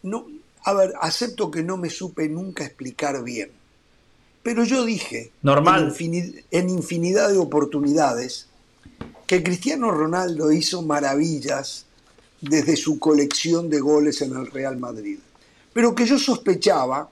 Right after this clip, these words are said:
Speaker 1: y me basaba en lo que ha pasado con Benzema, que hubo uno hipersacrificado como fue Karim Benzema.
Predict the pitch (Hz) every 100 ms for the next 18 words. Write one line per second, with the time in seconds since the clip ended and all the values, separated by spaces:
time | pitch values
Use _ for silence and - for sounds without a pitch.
0 | _ 139 139 147 135 - 208 180 143 139
1 | - - 143 139 131 170 165 127 185 170
2 | 151 147 131 135 120 135 151 156 127 _
3 | _ _ _ _ _ _ _ _ _ -
4 | 233 214 - _ _ _ _ _ _ -
5 | 262 269 247 247 277 285 277 - - 233
6 | 180 180 147 151 131 143 151 147 170 202
7 | 214 147 135 - 143 156 - _ _ _
8 | _ - 147 143 147 151 131 139 123 98